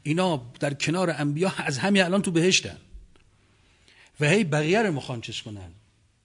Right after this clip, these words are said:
راجع به بقیه هی اظهار نظر می‌کنن. این میگه این یکی از بیماری‌های مردم شیعه است و منشأش منبرهای ماست. ما یک دین و تشیع دیگری رو به مردم آموزش دادیم.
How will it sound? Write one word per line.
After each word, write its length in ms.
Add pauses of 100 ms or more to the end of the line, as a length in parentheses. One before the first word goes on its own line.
(600)
راجع 140
به 80
بقیه 340
هی 140
اظهار 240
نظر 260
می‌کنن. 480 (400)
این 160 (180)
میگه 220
این 140
یکی 220
از 80 (140)
بیماری‌های 720
مردم 400
شیعه 300
است 320
و 100
منشأش 540 (120)
منبرهای 520
ماست. 320 (1800)
ما 300
یک 180 (200)
دین 280
و 40
تشیع 580
دیگری 440
رو 100
به 100
مردم 320
آموزش 320
دادیم. 300